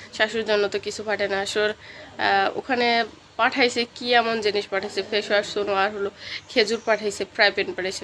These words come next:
ফ্রাই প্যানে রান্না করলে তো আর আমি একা খাইতেছি না, না সবাই খাইবো, আর খেজুরটা তো সবাই খাইতেছে না। আর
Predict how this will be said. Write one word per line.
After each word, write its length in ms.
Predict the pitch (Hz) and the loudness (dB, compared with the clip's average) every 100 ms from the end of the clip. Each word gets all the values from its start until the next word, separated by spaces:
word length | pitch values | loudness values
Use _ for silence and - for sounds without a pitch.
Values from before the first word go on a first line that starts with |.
| - | -6
ফ্রাই 140 | 208 202 | 0 0
প্যানে 160 | 202 208 208 | 2 4 4
রান্না 200 | 196 214 | 4 2
করলে 160 | 202 202 202 | 2 0 4
তো 40 | |
আর 60 | 208 208 | 4 4
আমি 100 | 190 196 | 4 2
একা 140 | 220 220 | 0 -2
খাইতেছি 340 | 202 196 208 185 | -2 -2 -2 0
না, 60 | 214 185 | 2 0
না 60 | 196 190 | -2 0
সবাই 260 | 190 202 214 | 4 4 4
খাইবো, 260 | - 180 180 - - - - - - 202 | 0 -4 -4 -8 -8 -6 -6 -8 2 2
আর 80 | 196 | 2
খেজুরটা 440 | - 226 247 - 226 220 | 0 -2 -2 0 -2 0
তো 60 | 214 202 | -2 0
সবাই 200 | 190 190 | 2 2
খাইতেছে 360 | 214 180 190 214 233 | 0 -4 -4 -4 -2
না। 60 | 190 - - - - - - | -2 -4 -18 -20 -20 -10 2
আর 100 | 180 | 2